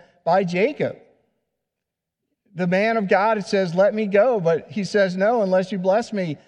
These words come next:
And then he blesses Jacob and gives him this new ma-, new name, Israel. "You've striven with God and you've overcome. Jacob, you've been victorious. You ha-, are now receiving my blessing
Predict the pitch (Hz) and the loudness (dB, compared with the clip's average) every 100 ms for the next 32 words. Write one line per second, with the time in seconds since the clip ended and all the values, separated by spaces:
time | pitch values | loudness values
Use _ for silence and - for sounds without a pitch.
0 | _ _ _ 175 185 196 202 185 - _ | _ _ _ 0 2 2 0 -4 -10 _
1 | _ _ _ _ _ _ _ 175 147 143 | _ _ _ _ _ _ _ -8 -2 0
2 | 170 - 190 156 160 185 208 147 147 139 | 0 -2 -4 -4 -2 -4 -2 -4 -4 -4
3 | 165 170 175 160 160 - 180 190 175 185 | -4 -4 -6 -6 -8 -6 -6 -4 -4 -6
4 | - - 170 190 175 196 180 - 190 185 | -8 -10 -6 -4 -2 -4 -6 -6 -6 -4
5 | 170 151 117 101 _ _ _ _ 165 151 | -6 -4 -4 -8 _ _ _ _ -14 -12
6 | - - 214 226 226 196 180 196 196 202 | -12 -4 0 0 0 -2 0 0 2 0
7 | 180 180 185 185 180 220 190 143 - _ | -2 -2 -2 -2 -4 -2 -2 -4 -14 _
8 | _ _ 196 214 208 190 226 202 220 190 | _ _ -2 0 0 0 0 0 0 0
9 | 202 208 226 254 285 233 151 127 - - | -2 -2 0 2 2 2 0 -2 -10 -18
10 | _ _ _ _ _ _ _ _ _ - | _ _ _ _ _ _ _ _ _ -6
11 | 165 233 226 190 226 - 185 208 208 220 | -2 2 2 2 -2 0 0 2 2 2
12 | 226 208 - 240 240 226 220 202 165 165 | 0 -2 -4 -4 -2 -2 -2 -2 -4 -2
13 | 180 175 160 165 175 - 127 92 | -2 -2 -2 0 0 -4 -6 -6